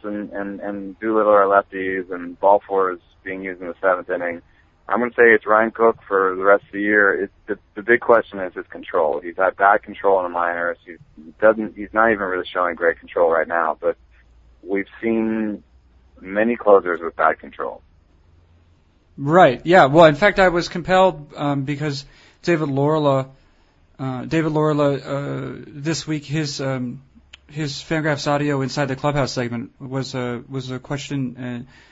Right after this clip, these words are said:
Speaker 2: uh, a question answer session with Brad Lidge. And, uh, even Brad Lidge, who, uh, was dominant, was crazy dominant for, for a good period of time,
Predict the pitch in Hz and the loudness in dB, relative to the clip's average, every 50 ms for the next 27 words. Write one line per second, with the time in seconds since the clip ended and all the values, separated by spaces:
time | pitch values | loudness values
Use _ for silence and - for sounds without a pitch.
0 | _ _ _ _ - - 120 - - 147 139 - 147 143 143 143 147 - - 139 | _ _ _ _ -14 -14 -12 -8 -6 -6 -4 -2 -2 -2 -2 -4 -6 -6 -6 -6
1 | 131 - 143 127 127 123 - - 143 135 131 - 123 143 165 147 117 - - - | -6 -6 -6 -6 -6 -6 0 2 2 2 2 2 0 0 0 0 0 -4 -10 -14
2 | - _ _ _ - - - _ _ _ _ _ _ 156 147 143 135 131 135 135 | -14 _ _ _ -20 -20 -20 _ _ _ _ _ _ 0 0 2 2 0 0 0
3 | 131 131 - 208 214 202 196 143 165 156 147 131 143 175 185 165 131 - - 151 | -2 -2 -2 -2 -2 -2 0 2 2 2 2 2 2 2 2 2 2 -2 -4 -4
4 | 147 139 135 131 139 - _ _ _ _ - 135 117 110 - - 143 156 - - | -4 -4 -4 -4 -8 -12 _ _ _ _ -20 -20 -18 -18 -14 -8 -6 -6 -6 -6
5 | _ - 139 143 156 156 143 127 117 104 117 131 131 - - _ _ - - - | _ -2 0 2 2 2 2 0 -2 -4 -6 -8 -10 -10 -12 _ _ -10 -4 0
6 | 180 185 202 156 156 131 123 123 120 117 117 117 120 - - - - - 139 131 | 2 2 2 2 0 0 0 0 0 -2 -4 -6 -8 -10 -14 -16 -12 -8 -6 -6
7 | 131 131 135 - - - - - 156 143 135 143 185 180 - 240 208 175 143 139 | -6 -6 -8 -10 -18 -20 -10 -6 -6 -6 -4 -4 -6 -6 -4 -2 -2 -2 -2 -4
8 | - 165 165 165 156 127 120 120 | -4 -4 -4 -2 -2 -2 -4 -6